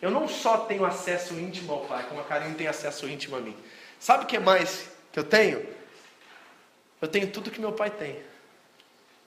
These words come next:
Porque agora que eu sou filho, eu me torno herdeiro dele. Se um dia Deus me abençoar e me dar bens, algumas coisas, né, que eu possa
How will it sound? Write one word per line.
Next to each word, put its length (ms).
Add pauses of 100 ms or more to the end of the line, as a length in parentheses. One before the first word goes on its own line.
(380)
Porque 220
agora 240
que 60
eu 60
sou 160
filho, 360
eu 40
me 100
torno 260
herdeiro 420
dele. 320 (1800)
Se 80
um 60
dia 180
Deus 280
me 60
abençoar 680
e 80
me 60
dar 120
bens, 420
algumas 380
coisas, 600
né, 260
que 120
eu 40
possa 580